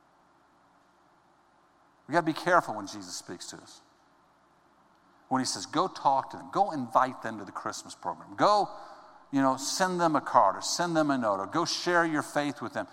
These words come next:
that we sit there and go, "Jesus, look, I, I've invited them before. This is a waste of time. I've done this before. It didn't work. I, I've witnessed to them and they didn't listen. No, we,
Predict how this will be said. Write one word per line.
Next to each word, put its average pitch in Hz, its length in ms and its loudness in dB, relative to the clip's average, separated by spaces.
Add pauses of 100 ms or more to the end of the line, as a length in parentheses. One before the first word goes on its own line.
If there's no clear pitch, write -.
(200)
that 139 60 -4
we 131 80 2
sit - 180 -4
there 123 100 -2
and 123 100 -8
go, 131 60 -6 (680)
"Jesus, 156 400 -4
look, 120 200 -4
I, - 80 -8 (840)
I've 170 380 0
invited 135 600 6
them 139 200 0
before. 139 520 0
This 131 240 -4
is 107 120 -8
a 107 80 0
waste 117 560 -2
of - 80 -12
time. 104 360 0
I've 131 300 2
done 151 240 4
this 147 180 -2
before. 143 640 2
It 117 240 -8
didn't 123 380 -4
work. 101 280 -4
I, 147 200 6 (420)
I've 131 220 4 (180)
witnessed 151 600 0
to 165 100 -2
them 147 520 4
and 139 220 0
they 131 140 2
didn't 127 500 -4
listen. 123 460 -2 (480)
No, 151 240 0 (120)
we, 277 140 -2